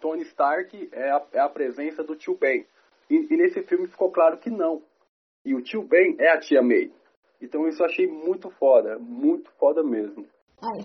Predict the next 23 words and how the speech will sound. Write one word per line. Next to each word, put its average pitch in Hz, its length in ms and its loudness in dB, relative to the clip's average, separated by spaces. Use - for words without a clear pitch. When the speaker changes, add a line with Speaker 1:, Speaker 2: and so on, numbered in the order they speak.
Speaker 2:
sim, 214 460 -2
essa 214 200 -8
questão 220 280 -6
do 220 120 -8
tio 226 180 -2
Ben 214 480 -4
é, 220 1040 -4
é, - 260 0
é - 60 4
bem 294 320 8
isso, 240 120 6
assim, 202 180 -2
sabe? 208 240 2
Porque 240 480 2
no 302 460 8
primeiro 277 320 8
filme, 294 380 6
no 240 640 0
De 214 100 -10
Volta 233 220 -2
Pra 226 140 -2
Casa, 247 640 0
eles 233 320 -4